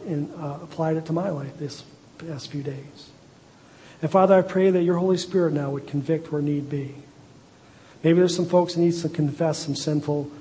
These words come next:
areas of thinking or some things that they've said. And Father, may your power help us to overcome this area of being uncontent. We love you today, Lord. In Jesus' name we pray. Amen.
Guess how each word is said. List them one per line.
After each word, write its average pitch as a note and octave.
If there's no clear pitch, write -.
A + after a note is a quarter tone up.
areas D#3
of C3+
thinking D3+
or D3+
some D3+
things D#3+
that D3+
they've C#3
said. D3
And D3
Father, E3+
may E3
your E3
power E3+
help E3
us -
to D3+
overcome D3+
this C#3
area D3
of C3+
being C#3+
uncontent. C#3
We D3+
love D#3
you G3+
today, C#3+
Lord. B2+
In C#3
Jesus' C#3
name C#3+
we C#3+
pray. C3
Amen. B2+